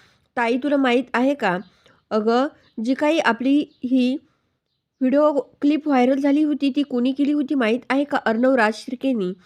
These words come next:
असं म्हणत आता ईश्वरी खूप रडू लागते. ईश्वरीने नमुताईला घट्ट पकडलेलं असतं आणि तिला मिठी मारून ही ईश्वरी खूपच रडत असते.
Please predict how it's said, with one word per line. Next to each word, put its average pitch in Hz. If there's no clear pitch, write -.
असं 247
म्हणत 311
आता 320
ईश्वरी 294
खूप 277
रडू 233
लागते. 269
ईश्वरीने 339
नमुताईला 269
घट्ट 277
पकडलेलं 269
असतं 262
आणि 269
तिला 311
मिठी 294
मारून 302
ही 311
ईश्वरी 269
खूपच 269
रडत 285
असते. 175